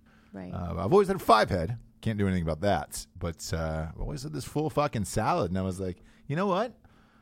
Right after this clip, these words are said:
Speaker 2: I got so sunburned on my forehead, I was like, 'I don't think I can wear a hat today.'" <laughs> It's
Speaker 1: Really? It's,
Speaker 2: gorgeous
Speaker 1: does it
Speaker 2: here.
Speaker 1: hurt? Oh,
Speaker 2: Yeah.
Speaker 1: ouchie.
Speaker 2: Yeah, yeah. Uh, it's, it is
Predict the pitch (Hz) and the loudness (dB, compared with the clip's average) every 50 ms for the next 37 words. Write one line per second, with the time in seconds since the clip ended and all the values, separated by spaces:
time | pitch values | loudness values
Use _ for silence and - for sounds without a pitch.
0 | _ _ - - 135 190 196 - - - 156 160 180 185 - - - 175 175 185 | _ _ -6 -4 -2 -2 -2 -2 -2 2 2 2 2 2 0 -2 -4 -2 0 2
1 | 170 131 117 110 110 107 104 95 - 117 123 143 135 107 92 90 90 85 85 92 | 2 2 2 2 2 0 0 0 0 0 0 2 2 0 0 0 -2 -2 -2 -4
2 | 90 87 90 117 147 135 110 95 90 90 92 95 98 107 117 113 113 127 131 - | -6 -6 -4 -4 -4 -4 -4 -6 -6 -6 -4 -4 -2 -2 -2 -2 -4 -4 -6 -8
3 | - - - - - - 196 - - - - - 196 - - - _ _ _ - | -12 -16 -16 -12 -6 -6 -6 -6 -6 -10 -6 -6 -6 -6 -8 -20 _ _ _ -20
4 | - - - - _ _ - - - _ - - - - - - - - 226 262 | -20 -20 -20 -20 _ _ -18 -18 -18 _ -20 -20 -20 -16 -12 -2 6 6 8 8
5 | 285 294 277 247 226 208 185 156 147 - - - 214 220 - 214 180 - 208 196 | 10 8 8 8 6 6 6 8 8 8 6 6 4 4 4 4 4 4 4 6
6 | 196 196 208 233 - - 196 180 151 131 151 147 117 - 185 185 185 190 - - | 6 6 4 2 2 2 0 2 8 8 8 8 8 6 4 4 2 2 -2 -4
7 | 220 226 269 320 - 110 117 123 127 127 120 98 92 98 - - 110 113 117 113 | -2 -2 -2 0 2 4 4 6 6 6 4 4 2 0 -2 2 4 4 6 6
8 | 127 143 117 - - - 196 180 185 170 127 101 | 4 2 0 -2 0 4 6 6 6 4 0 -2